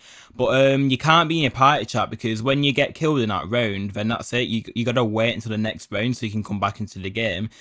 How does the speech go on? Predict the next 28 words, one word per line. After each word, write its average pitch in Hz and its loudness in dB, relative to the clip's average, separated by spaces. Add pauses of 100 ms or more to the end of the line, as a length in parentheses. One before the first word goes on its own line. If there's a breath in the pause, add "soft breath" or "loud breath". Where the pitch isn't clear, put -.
(160 loud breath)
So 113 -4
you 113 0
just 113 -4
gotta 107 -2
wait 104 -2
and, 95 -4
like, 101 -4
you, 120 0
you 123 -2
just 123 -4
gotta, 107 -4
like, 101 0 (100)
view, 113 0
basically 104 -4
spectate, 110 -4
watch, 101 -6 (220 soft breath)
watch 107 -4
your 110 -6
teammates. 110 -2 (160 soft breath)
So 120 -4
you 120 2
can't 156 4
go 139 2
on 120 2
party 117 4
chat, 98 -4
basically, 98 -6
because 98 -8